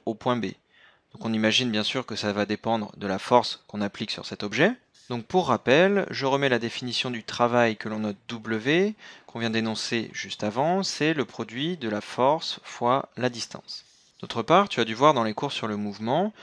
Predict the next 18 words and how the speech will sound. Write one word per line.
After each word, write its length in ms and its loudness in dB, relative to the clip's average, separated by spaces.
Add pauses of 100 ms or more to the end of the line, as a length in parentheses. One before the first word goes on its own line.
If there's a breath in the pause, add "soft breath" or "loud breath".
(200 loud breath)
que 120 -6
l'on 100 0
pouvait 320 2
écrire 560 -2 (400 soft breath)
que 100 -4
la 100 4
vitesse 340 0
finale 520 0
au 80 -4
carré 600 0 (120)
est 120 -10
égale 240 2
à 60 4
la 120 0
vitesse 560 -4 (100)
initiale 600 -2 (100)
au 80 -10
carré 500 -4